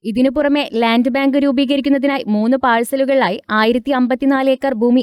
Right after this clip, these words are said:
ഏറ്റെടുക്കുന്നതിനുള്ള നടപടികളാണ് പുരോഗമിക്കുന്നത്. കിഫ്ബി വഴി രണ്ടായിരത്തി പതിനെട്ട് കോടി രൂപ ചെലവഴിച്ച് മട്ടന്നൂർ ടൗണിനും വിമാനത്താവളത്തിനും മൂന്ന്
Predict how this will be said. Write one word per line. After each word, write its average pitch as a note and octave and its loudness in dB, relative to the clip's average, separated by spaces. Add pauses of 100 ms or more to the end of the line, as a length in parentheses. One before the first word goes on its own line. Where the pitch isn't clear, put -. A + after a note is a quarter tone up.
ഏറ്റെടുക്കുന്നതിനുള്ള C4 0
നടപടികളാണ് A#3 0 (100)
പുരോഗമിക്കുന്നത്. F#3+ 0 (300)
കിഫ്ബി C4+ -2
വഴി D#4+ 0
രണ്ടായിരത്തി D4+ 0
പതിനെട്ട് C4 0
കോടി D4 2
രൂപ D4 0
ചെലവഴിച്ച് C4+ 0 (140)
മട്ടന്നൂർ A3+ 0
ടൗണിനും A3 0
വിമാനത്താവളത്തിനും G#3+ 0
മൂന്ന് A3+ 2